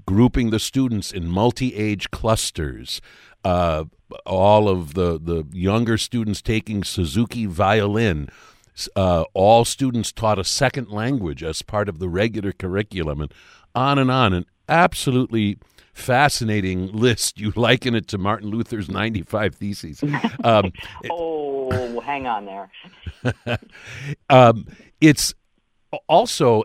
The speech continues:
Speaker 1: at one point, as you're describing all this, which is so interesting, and by the way, we should tell our listeners that the building, which is a, an, a beautiful old historic structure, ends up not being ready,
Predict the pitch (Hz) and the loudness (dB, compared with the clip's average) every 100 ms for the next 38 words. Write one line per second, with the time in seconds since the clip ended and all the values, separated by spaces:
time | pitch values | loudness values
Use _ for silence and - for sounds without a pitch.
0 | - 120 117 120 127 127 117 95 95 82 | 0 -2 -2 -4 -4 -2 -2 -2 -2 0
1 | 101 87 - 117 110 127 104 92 85 80 | 0 0 -4 0 2 2 0 -2 -2 -2
2 | 85 - - 95 - 92 - 127 110 - | -4 -4 -8 -10 -10 -6 0 2 0 -2
3 | 98 95 95 120 110 110 107 101 - 78 | -4 0 6 6 6 4 2 -2 -6 -12
4 | _ 127 104 98 113 - 104 90 82 92 | _ 0 0 0 -2 -2 -4 -4 -2 -2
5 | - _ _ _ _ - 101 127 170 202 | -4 _ _ _ _ -6 0 6 8 8
6 | 131 104 143 147 104 - 101 78 101 87 | 6 0 -2 -4 -4 -2 -2 -2 -2 -2
7 | - - 92 87 87 101 127 135 120 110 | -2 -4 -4 -4 -4 0 0 0 -2 -2
8 | 104 98 95 - 117 87 - 123 - 107 | -2 -2 -4 0 0 0 -2 -2 -2 -4
9 | 98 - _ _ _ 127 113 117 110 123 | -4 -8 _ _ _ 0 2 2 4 2
10 | 113 120 104 98 110 131 120 113 | 2 0 0 4 6 4 4 0